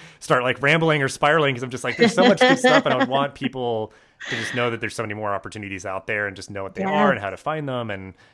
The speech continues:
Speaker 1: that people's skill sets from, like, a master's program or working on a campus can be valuable in a lot of different ways. And, um, just to be more, you know, more considerate of that. But,
Speaker 2: Absolutely.
Speaker 1: um, yeah. Um,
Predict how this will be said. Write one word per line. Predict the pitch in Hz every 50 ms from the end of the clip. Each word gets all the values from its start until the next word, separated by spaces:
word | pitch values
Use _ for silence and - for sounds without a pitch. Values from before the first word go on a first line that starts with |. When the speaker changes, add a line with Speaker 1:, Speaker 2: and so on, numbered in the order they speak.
| _ _
Speaker 1:
that | - 98 92 92 90 - _ _ _ _ _ _ _ _ _ _ _ _ _ _ _ _ _ _
people's | - 120 - 117 104 -
skill | - - 117 104 101
sets | - - 110 95 -
from, | - - 110 101
like, | 101 95 113
a | 107
master's | 101 98 98 - - 107 92 -
program | - 107 101 95 101 98 95 95 95
or | 95
working | 92 98 98 92 - 104 95 92 95 92 98
on | 107 101 92
a | 92 -
campus | - 185 196 185 - 139 135
can | - 123 117
be | 107 110 107 104 104 - _ _ _ _ _ _ _ _ _ -
valuable | 117 120 107 104 104 101 101 98
in | 95
a | 95
lot | 95 95 92
of | 95
different | 90 90 - 98 101
ways. | 98 95 92 90 90 90 87 -
And, | 101 90 87 87 85 _ _ _ _ _ _ _ _ - -
um, | - -
just | - - -
to | - -
be | - -
more, | - 50 - - 50 50 - 110 _ _ _
you | - -
know, | - - _ _ _ _ _ _ _ _
more | - -
considerate | - - - - - - - - -
of | - -
that. | 50 - - - _
But, | - - - _ _ _ _ _ -
Speaker 2:
Absolutely. | 226 262 285 - - 262 226 233 254 208 175 170 170
Speaker 1:
um, | 175 170 - _ _ _ _ _ _ _ - - - -
yeah. | - 98 90 87 87 87 80 - _ _ _ _ _ _ _
Um, | - 104 98 98 95 92 92 92 90 92 101